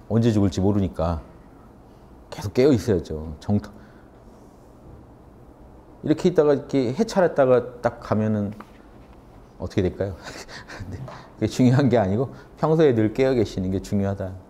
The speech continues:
이 말씀 드리려고 하는. 평소에 지금도 깨어 계세요. 항상 깨어 계시고.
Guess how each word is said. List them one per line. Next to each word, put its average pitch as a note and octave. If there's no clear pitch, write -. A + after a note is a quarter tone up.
이 G2
말씀 F#2+
드리려고 F#2
하는. G2
평소에 F3+
지금도 C3+
깨어 D#3
계세요. -
항상 F#2+
깨어 G#2
계시고. -